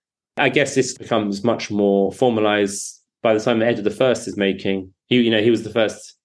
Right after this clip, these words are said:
post-conquest king to have a, a, an Anglo-Saxon name because his father, Henry the Third, was very obsessed with Edward Confessor and, and rebuilt Westminster Abbey, which was Edward Confessor's,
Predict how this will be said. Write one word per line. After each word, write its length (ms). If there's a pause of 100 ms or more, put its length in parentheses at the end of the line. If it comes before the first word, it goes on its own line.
(460)
post-conquest 840
king 240
to 100
have 180
a, 80
a, 520
an 60
Anglo-Saxon 560
name 220
because 200
his 160
father, 420 (520)
Henry 260
the 60
Third, 220
was 120
very 180
obsessed 460
with 100
Edward 220
Confessor 600 (400)
and, 140
and 160
rebuilt 540
Westminster 420
Abbey, 260
which 200
was 140
Edward 200
Confessor's, 720